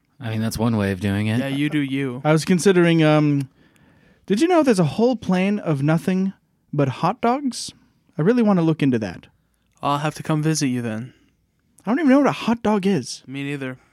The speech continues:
Speaker 3: But
Speaker 2: I
Speaker 3: it
Speaker 2: had
Speaker 3: sounds
Speaker 2: a
Speaker 3: great.
Speaker 2: stick-based food called a corn dog once.
Speaker 3: I hope it's like that then.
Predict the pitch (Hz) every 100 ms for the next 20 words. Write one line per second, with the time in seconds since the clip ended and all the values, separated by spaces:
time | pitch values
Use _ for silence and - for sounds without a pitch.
0 | _ _ _ _ _ - 147 147 160 160
1 | 202 214 135 131 135 117 - _ _ _
2 | _ _ - - 160 - 147 143 139 -
3 | - 139 123 127 - 131 117 - 139 180
4 | 156 117 117 110 123 147 - - _ _
5 | _ _ _ _ - 139 135 170 170 170
6 | 147 - 120 113 113 95